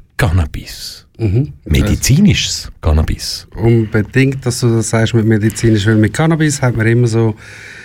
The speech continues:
Speaker 2: den anderen Wirkstoff im Kopf und es ist eigentlich immer so negativ belastet.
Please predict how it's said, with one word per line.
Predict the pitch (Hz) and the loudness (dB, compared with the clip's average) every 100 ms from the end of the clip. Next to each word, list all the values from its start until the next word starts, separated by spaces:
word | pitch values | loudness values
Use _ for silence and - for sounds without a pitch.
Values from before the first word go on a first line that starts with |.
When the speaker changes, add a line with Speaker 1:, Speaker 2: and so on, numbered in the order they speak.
| - - - - - - - - | -20 -8 -4 -4 -8 -16 -20 -2
Speaker 2:
den | 120 | 2
anderen | 117 120 127 120 | 4 4 4 2
Wirkstoff | 127 123 - 117 - | 2 0 -2 -4 0
im | 113 | -2
Kopf | 110 113 107 - | 0 -2 -2 -2
und | 113 | -2
es | 107 110 | 0 0
ist | 107 | 0
eigentlich | 110 107 - | 0 0 0
immer | 113 113 | 2 2
so | 107 | 2
negativ | 104 107 127 131 131 127 123 - | 2 4 2 0 0 0 0 -2
belastet. | 110 107 117 - 110 | -2 0 0 -2 -6